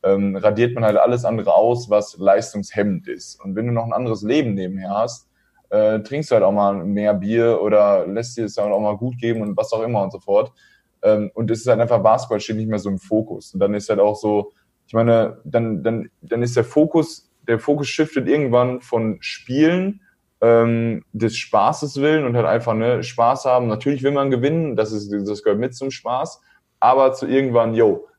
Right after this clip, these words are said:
da ist irgendwo Geld hinter, da ist ein Pressure, da ist Druck da. Das, natürlich hast, kannst du auch noch Spaß haben, wenn du deinen, deinen Kopf und so weiter hast, aber irgendwann ist da richtig halt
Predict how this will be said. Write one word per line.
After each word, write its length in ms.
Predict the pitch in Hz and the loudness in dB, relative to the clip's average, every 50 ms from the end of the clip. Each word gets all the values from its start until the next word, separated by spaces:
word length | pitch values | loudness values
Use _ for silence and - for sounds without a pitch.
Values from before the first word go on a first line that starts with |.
| _ _ | _ _
da 140 | - 107 117 | -2 -2 -2
ist 160 | 127 123 123 | -2 -4 -6
irgendwo 260 | - - 127 120 113 107 | -6 -6 -4 -4 -4 -2
Geld 280 | 107 117 127 151 156 | 2 2 2 2 2
hinter, 300 | - 127 113 107 120 113 107 | -2 -6 -8 -6 -4 -2 0
da 80 | 107 | 0
ist 160 | 104 104 - | 0 0 -4
ein 100 | 104 90 - _ | -10 -14 -16 _
Pressure, 420 | - 127 127 135 - - 110 98 | 2 2 2 2 2 0 0 0
da 100 | 98 92 | 2 0
ist 200 | 98 98 95 98 | 0 -2 -4 -4
Druck 340 | 104 110 117 147 143 - - | -2 0 0 0 -2 -4 -4
da. 420 | - 101 95 98 104 131 - - _ _ _ _ _ _ _ | -2 0 0 0 0 -2 -4 -8 _ _ _ _ _ _ _
Das, 260 | - 113 110 123 - - | 0 0 0 0 -6 -8
natürlich 440 | 82 104 104 101 - 156 156 160 151 | -6 -4 -4 0 0 0 2 2 2
hast, 180 | 147 135 - | 0 0 -2
kannst 220 | - 135 127 123 127 | -4 -6 -4 0 0
du 40 | 120 | 2
auch 40 | |
noch 100 | 113 110 | 2 0
Spaß 360 | 107 - - 107 107 120 120 123 | -2 -2 0 0 0 2 2 0
haben, 140 | 117 113 110 | 0 0 0
wenn 100 | 110 110 | 0 0
du 60 | 107 | 0
deinen, 300 | 107 104 104 101 101 95 | 0 0 0 -2 -4 -4
deinen 220 | - 101 98 101 | -4 -4 -4 -4
Kopf 260 | - - 127 123 123 - | -4 -4 -4 -4 -4 -6
und 100 | 113 107 | -6 -4
so 100 | 110 110 | -2 2
weiter 240 | 104 110 107 120 117 | 2 2 2 2 0
hast, 180 | 110 113 120 - | -2 -2 -2 -2
aber 140 | 101 104 - | -2 0 0
irgendwann 260 | 113 117 113 107 101 | 0 0 0 -2 -2
ist 160 | 107 - - | -4 -4 -2
da 80 | 104 101 | -2 -2
richtig 520 | 98 104 110 107 117 131 127 127 120 110 | -2 -4 -4 -4 -4 -4 -4 -4 -4 0
halt 280 | 117 107 104 104 - - | 2 2 2 2 -2 -6